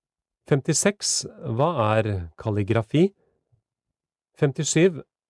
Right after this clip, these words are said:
fortell om minst én ting som er likt i kristendommen og islam. Femtiåtte, fortell om minst tre ting som er forskjellig i kristendommen og islam.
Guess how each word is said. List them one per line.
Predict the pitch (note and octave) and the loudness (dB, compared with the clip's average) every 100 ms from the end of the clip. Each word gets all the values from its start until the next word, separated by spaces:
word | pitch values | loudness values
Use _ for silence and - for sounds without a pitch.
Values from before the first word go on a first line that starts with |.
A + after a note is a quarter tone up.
| - | -6
fortell | A3 - A#2 E3 | -4 0 2 2
om | D3 | 2
minst | C#3 - - | 2 -2 -2
én | C3+ D3 E3+ | 2 2 2
ting | - A2+ A2+ | 0 2 2
som | - E3 A#2 | 2 2 4
er | A2+ | 2
likt | A2+ - C3+ | -2 -4 -4
i | |
kristendommen | D#3 D3 - G#2+ G#2 G2+ G2+ | -2 -2 -2 0 0 0 2
og | A2+ | 2
islam. | A2+ G#2 G#2+ G2 - _ _ _ _ _ _ _ _ _ _ | 2 0 0 -4 -12 _ _ _ _ _ _ _ _ _ _
Femtiåtte, | G2+ E2+ - - - C#3+ F#3+ - _ _ _ - | -10 -8 -8 -8 -2 0 0 -2 _ _ _ -10
fortell | G#3 - G3 | -6 -2 -2
om | G3+ | -2
minst | F3 - - | -2 -4 -2
tre | C#3 A3 | 0 0
ting | - C3 A#2 | 0 0 0
som | - C#3 | 0 -2
er | C#3+ | -2
forskjellig | - - D#3+ A3+ C4 | -6 -2 0 -2 -2
i | B3 | 0
kristendommen | F#3+ - A2 G#2 G#2 A#2 | 0 0 0 0 -2 -2
og | A#2 G#2 | -2 0
islam. | - G#2 | 0 -2